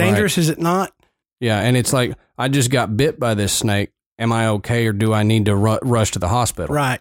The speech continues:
Speaker 2: You know?
Speaker 1: Right.
Speaker 2: Well, if you didn't have that little mnemonic device to remember it,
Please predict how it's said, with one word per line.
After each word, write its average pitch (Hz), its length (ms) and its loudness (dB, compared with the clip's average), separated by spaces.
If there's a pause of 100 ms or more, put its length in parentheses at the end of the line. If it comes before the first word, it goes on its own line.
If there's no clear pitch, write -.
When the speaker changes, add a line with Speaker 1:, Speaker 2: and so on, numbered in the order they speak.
Speaker 2:
You 113 160 0
know? 104 100 2
Speaker 1:
Right. 104 180 0 (300)
Speaker 2:
Well, 110 320 -2 (340)
if 120 200 -2
you 120 80 2
didn't 120 260 2
have 120 320 0
that 120 160 0
little 123 200 0
mnemonic 117 540 2
device 117 460 -2
to 117 100 -6
remember 110 460 -2
it, 107 100 -6